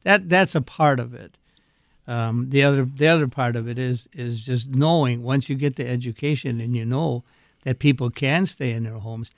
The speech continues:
it gets more <laughs> exciting as I go along. You know, you were talking before about, um, uh, p-, putting things in for handicapped people in the homes. Well, some of the, the things that are invented for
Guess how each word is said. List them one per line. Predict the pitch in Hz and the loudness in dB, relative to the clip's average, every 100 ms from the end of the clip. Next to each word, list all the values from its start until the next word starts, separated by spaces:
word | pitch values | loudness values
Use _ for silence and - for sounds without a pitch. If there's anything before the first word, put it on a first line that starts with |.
| _ _ | _ _
it | 147 | -6
gets | 127 175 147 | 0 0 2
more | 160 269 | 2 2
<laughs> | |
exciting | 220 - 175 175 131 | 2 2 4 6 6
as | 156 135 | 4 0
I | 131 | -2
go | 127 131 131 | -2 0 0
along. | 120 143 151 117 117 - _ _ _ | 2 2 0 0 -8 -20 _ _ _
You | 147 | 4
know, | |
you | 143 | 6
were | 143 | 4
talking | 131 143 131 139 131 127 | 4 2 2 0 0 0
before | 135 117 139 135 | -2 -2 -2 -2
about, | 123 123 120 - _ _ _ - | -4 -6 -12 -14 _ _ _ -6
um, | 120 120 135 | -2 -2 -4
uh, | 156 127 131 - | -6 -6 -6 -8
p-, | 151 | -6
putting | 123 143 135 123 | -2 0 2 2
things | 139 131 | 4 4
in | 139 127 | 4 0
for | 131 | 2
handicapped | 120 127 123 - 120 113 | 2 2 2 -2 -8 -4
people | 131 120 120 | -4 -4 -6
in | 117 | -8
the | 110 | -6
homes. | 120 113 - _ _ _ _ _ 143 | -6 -8 -12 _ _ _ _ _ -8
Well, | |
some | 123 165 185 | 0 4 4
of | 220 202 | 4 2
the, | 190 170 165 127 | 2 2 0 -2
the | 151 | -2
things | 131 160 156 | 0 4 4
that | 135 135 | 4 4
are | 131 | 4
invented | 127 123 131 135 135 123 | 4 2 2 0 0 -6
for | - 127 | -6 -8